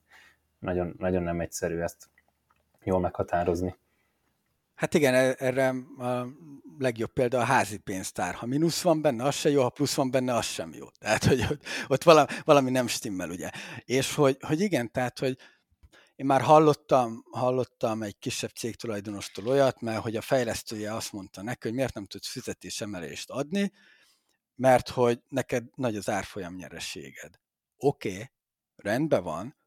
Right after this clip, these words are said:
Speaker 2: hogy nagy, de mennyit adjon? És mondtam, mondtam neki, hogy mondom, miért nem mondtad neki? Jó, rendben van, akkor én most négyszáz forintra rakom. Nem hiszem, hogy négyszáz forint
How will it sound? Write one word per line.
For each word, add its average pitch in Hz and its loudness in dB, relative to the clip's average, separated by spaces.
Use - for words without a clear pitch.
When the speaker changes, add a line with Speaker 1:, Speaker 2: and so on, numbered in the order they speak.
Speaker 2:
hogy 101 -2
nagy, 104 -4
de 117 0
mennyit 151 2
adjon? 95 -4
És 120 -4
mondtam, 160 2
mondtam 156 -2
neki, 127 -4
hogy 135 2
mondom, 180 -4
miért 262 4
nem 120 -2
mondtad 104 -8
neki? 120 -8
Jó, 262 4
rendben 139 4
van, 82 -6
akkor 139 0
én 143 4
most 151 0
négyszáz 139 0
forintra 110 0
rakom. 101 -4
Nem 147 6
hiszem, 143 2
hogy 127 -4
négyszáz 120 -4
forint 110 -12